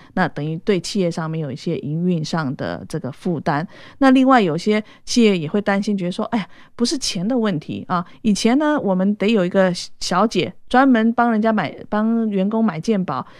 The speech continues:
还得比较啊，什么跟 broker 联络啊，已经挺烦的了啊。现在，呃，市场，呃，允许，呃，可以高达十六家公司的选择，每一家又有，呃，四级，再加上这个重大，等于每一家起码有五个选择，那不是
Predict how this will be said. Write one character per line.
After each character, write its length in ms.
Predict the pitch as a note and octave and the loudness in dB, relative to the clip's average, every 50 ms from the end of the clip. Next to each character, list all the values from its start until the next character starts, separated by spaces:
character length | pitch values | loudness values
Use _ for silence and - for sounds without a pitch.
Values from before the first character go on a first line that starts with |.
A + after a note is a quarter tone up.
| - - | -20 -10
还 120 | - - G3+ | -4 0 4
得 140 | G#3 A3+ A3 | 4 4 4
比 240 | - F3+ F3 F#3+ | 4 0 -2 -2
较 240 | F3 - A#3+ A3 G#3+ | 0 2 2 2 2
啊， 220 | G3+ G3 F#3+ G3 G3 | 2 2 2 0 0
什 140 | - - | -2 -4
么 220 | D#3+ D#3+ E3+ E3+ F3+ | -4 -4 -4 -4 -4
跟 160 | - G#3+ G#3+ | -2 -2 -2
broker 360 | G#3 G3+ G3+ G#3 G3+ - F3+ | 0 0 0 0 0 -2 -2
联 180 | D#3+ E3 E3 F3 | -2 -2 -2 -2
络 180 | G3 G#3 F#3+ | -2 0 0
啊， 140 | F3 E3 C#3+ | 0 0 0
已 100 | - F3 | -2 -2
经 240 | E3 F3+ G#3 G#3+ A3 G#3+ | -2 0 0 0 0 -2
挺 200 | - - F3 D#3+ | -4 -6 -8 -8
烦 300 | F3 - B2+ - D#3 F3+ | -6 -8 -8 -8 -6 -4
的 80 | F#3+ | -4
了 180 | F#3 D#3+ E2+ - - - | -4 -4 -6 -8 -10 -10
啊。 160 | - E3 D#3+ - - - - - | -8 -8 -8 -8 -12 -20 -18 -10
现 240 | - - F4 D#4 | -6 -2 -2 0
在， 240 | D#4 D#4+ D4+ A#3 A3 - - - - - - | 2 2 2 2 0 -4 -10 -20 -20 -12 -6
呃， 340 | - G3+ F#3+ F#3+ F#3+ F#3+ F#3+ | -2 0 0 0 0 0 -2
市 320 | - - - - - C#4+ | -4 -6 -4 -2 0 0
场， 240 | A#3+ - G3 F3 F3 - - - - - - - - - _ _ | 0 0 0 -2 -2 -6 -10 -14 -18 -18 -18 -18 -18 -20 _ _
呃， 220 | - G3 F#3 F3+ - | -2 -2 0 0 4
允 180 | - G#3+ B3 | 6 6 6
许， 400 | C4+ - - G3+ E3 B2 - - - - | 6 6 2 -2 -4 -4 -4 -8 -12 -10
呃， 280 | - E3+ D#3+ D#3 D#3 D#3+ | -8 -6 -6 -6 -6 -8
可 160 | - - G3 G#3 | -4 0 2 2
以 240 | A#3+ A3 E3+ C#3+ - - | 2 2 0 -2 0 2
高 180 | - G3+ G#3 | 4 4 4
达 140 | G#3 F#3 F3+ | 4 2 0
十 180 | - - - G3 | 0 0 0 2
六 160 | A#3 A#3 G#3 | 2 2 2
家 240 | G3 G#3 F#3+ G3 G3+ | 2 2 2 0 0
公 180 | - G3+ G3+ | 0 0 0
司 160 | G#3 - - | 2 2 2
的 60 | G#3 F#3 | 0 0
选 240 | - - C#3+ C#3 | 0 -2 -4 -2
择， 180 | D#3 - F3+ F#3+ | 0 2 2 2
每 140 | G3 F3 D3 | 2 0 0
一 140 | F#3 A3 G#3 | 0 0 0
家 220 | - G#3 G3 G#3 | 2 2 2 2
又 160 | G#3 G#3+ F#3+ | 2 2 2
有， 240 | F3 D3+ C#3 C3+ - - - - - - - | 2 2 0 -2 -4 -8 -14 -20 -20 -20 -14
呃， 360 | - - E3 D#3 D#3 D#3+ D3 E3 - - - | -8 -6 -6 -4 -4 -4 -6 -8 -10 -10 -6
四 300 | - - - B3+ B3 G3+ | -6 -4 0 2 2 2
级， 300 | F3+ - - E3 E3 F3 | 0 0 -2 0 0 0
再 160 | F3+ G#3+ G3 | 2 2 0
加 160 | F#3+ G3+ G3 | 2 2 2
上 180 | G3 G#3+ G3 F#3+ | 2 2 2 2
这 60 | G3 | 2
个 120 | F#3+ F#3 | 0 0
重 200 | F3 - G#3 F#3+ | 0 2 2 2
大， 120 | F#3 G3 F3+ | 2 2 0
等 120 | D#3+ C#3+ D3+ | 0 0 -4
于 300 | E3+ E3 D#3 - - - | -4 -6 -6 -8 -8 -6
每 140 | - E3+ E3+ | -4 -2 -2
一 40 | F3+ | 0
家 200 | G#3 G3+ G3 F#3+ | 2 2 0 0
起 160 | - - G3 | 0 0 0
码 160 | F#3+ F#3 F3 | 0 2 2
有 80 | E3+ - | 0 -2
五 120 | - E3 | -2 -2
个 120 | D3 E3+ E3+ | 0 0 0
选 180 | - - A2 D3 | 0 -2 -4 -4
择， 140 | - C#3+ C#3+ | -2 0 2
那 120 | G#3+ A#3+ | 4 4
不 160 | G#3+ G#3+ - G#3 | 4 4 2 2
是 160 | A3 A3 | 2 2